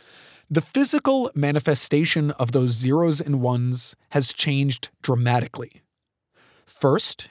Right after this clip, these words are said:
it was bulky vacuum tubes, small, cylindrical, glass-encased bulbs you might have seen powering guitar amplifiers, which make use of some basic principles you might remember from high school physics.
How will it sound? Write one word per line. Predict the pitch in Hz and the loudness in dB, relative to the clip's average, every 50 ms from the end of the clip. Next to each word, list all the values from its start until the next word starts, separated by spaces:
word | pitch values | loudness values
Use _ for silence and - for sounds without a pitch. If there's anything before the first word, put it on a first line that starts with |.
| _ - | _ -6
it | 170 165 190 | -6 -2 2
was | 180 175 135 - | 2 2 2 2
bulky | 131 120 151 180 220 - - - 226 208 180 | 2 2 2 2 2 0 -2 -6 -4 -2 -2
vacuum | 135 123 117 139 135 160 - - - 156 139 123 120 113 | -2 0 0 0 0 0 -2 -2 -2 -2 0 0 0 -2
tubes, | - - 123 117 113 117 117 120 - - - - - - _ _ _ _ - | -2 -2 -2 -2 -4 -4 -6 -8 -6 -6 -6 -6 -6 -10 _ _ _ _ -12
small, | - - - - 135 131 131 143 151 151 151 160 160 165 | -10 -10 -6 -2 0 2 4 4 6 6 4 4 2 0
cylindrical, | 156 - - - - 139 131 127 139 156 147 160 170 - - 170 170 165 160 139 | -4 -4 -2 0 0 2 2 2 2 0 0 0 -2 -2 -2 -2 0 0 -2 -4
glass-encased | - - - 135 131 131 143 156 165 - - - - 151 139 147 - - - 151 151 - - - 131 117 | -6 -8 -6 -2 -2 -2 0 0 -2 -2 -4 -4 -4 -6 -6 -6 -6 -6 -4 -2 -2 -2 -2 -4 -6 -4
bulbs | - 131 135 135 135 139 139 139 127 123 120 - - | -2 -2 0 0 0 -2 -2 -4 -4 -8 -10 -10 -4
you | 139 143 147 | -2 0 2
might | 151 170 185 | 2 2 0
have | 185 - | 0 -2
seen | - - - 175 165 165 165 160 - | -2 -2 -2 -2 -2 -2 -4 -4 -6
powering | - - - 156 156 160 165 165 170 170 160 | -8 -4 0 0 2 2 2 0 0 0 0
guitar | 135 151 127 - - - 156 170 160 - | -2 -2 -4 -2 0 2 2 2 2 2
amplifiers, | 135 127 123 131 123 - - 127 123 120 120 120 123 127 120 - - - _ - - - - - - - - | -2 -4 -4 -4 -6 -4 -2 0 0 0 0 0 -2 -4 -6 -8 -10 -12 _ -20 -20 -20 -20 -20 -16 -6 0
which | 160 185 - - 175 | 0 0 0 0 0
make | 185 220 214 - - | 0 0 0 0 -2
use | 160 170 190 196 - - - | -2 -2 0 0 -2 -4 -2
of | - 147 131 | -2 -2 -2
some | - - 156 143 131 117 | 0 0 0 0 0 -2
basic | 117 151 175 185 - 233 220 - - - | -2 -2 -2 0 0 -2 -4 -6 -6 -6
principles | 147 135 123 - 139 120 135 127 135 151 165 - - - - | -4 -4 -4 -4 -6 -4 -4 -2 -2 -4 -4 -6 -12 -12 -6
you | 151 135 131 | -4 -2 -2
might | 135 151 - - | -2 -2 -4 -2
remember | 196 160 135 123 123 123 127 151 170 | -2 0 0 0 0 0 -2 -2 -4
from | - - 160 139 | -4 -4 -4 -4
high | 127 - - 135 123 | -4 -4 -4 -2 -2
school | 120 - - - 139 135 | -2 -2 -2 -2 -2 -2
physics. | 120 - - 214 - - _ - - - - - | 0 0 0 0 0 -2 _ -8 -8 -8 -8 -8